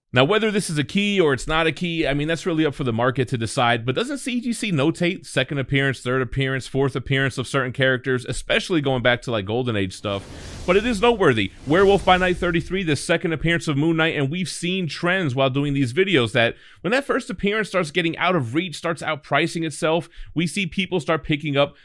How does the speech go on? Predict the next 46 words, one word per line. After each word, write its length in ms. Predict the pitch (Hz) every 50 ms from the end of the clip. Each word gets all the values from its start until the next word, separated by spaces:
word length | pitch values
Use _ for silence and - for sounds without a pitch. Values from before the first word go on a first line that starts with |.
| _
the 100 | - 135
next 280 | 127 127 127 127 117 120
best 280 | 107 127 131 123 -
thing, 220 | - 175 202 196 139
whether 240 | 113 110 104 110 110
that 160 | 113 110 -
be 80 | 117
the 100 | 104 98
second 360 | 95 - - 180 170 175 170 156
appearance 540 | 147 143 - 165 160 156 151 156 147 -
or 160 | - - 120 104
the 100 | 101 98
first 280 | - 139 139 143 -
in 120 | - 110 104
solo 420 | - - 170 175 180 170 170 170
title 460 | 165 - 175 170 170 170 170 175 - - - -
or 120 | - 117 131
what 180 | 131 151 160
have 260 | 143 160 170 196 190 131
you. 160 | 110 107 107 - - - - -
And 80 | 135 135
we're 100 | 160 160
seeing 260 | - - 196 190 185
that 140 | 175 170 147
with 140 | 143 123
this 160 | - 160 139 -
book 240 | - 151 143 -
right 200 | 135 135 127 117
now. 280 | 123 143 160 156 113 90 - _ _
A 100 | - 123
C 240 | 113 - - 185 190
G 140 | 160 185 196
C 220 | 165 - 202 180
five 340 | - - 156 156 170 170 -
point 220 | - 160 156 160
oh, 80 | 185 196
which 220 | 156 127 120 -
sold 280 | - - 170 190 240 233
for 200 | - 214 170 143
two 260 | 139 - - 220 226
hundred 260 | 233 240 233 220 180
and 100 | 160 143
fifty 260 | - 190 190 190 - 156
dollars 380 | 139 151 180 196 185 165 127
in 100 | 131 123
April, 420 | 135 160 208 - - 120 113 113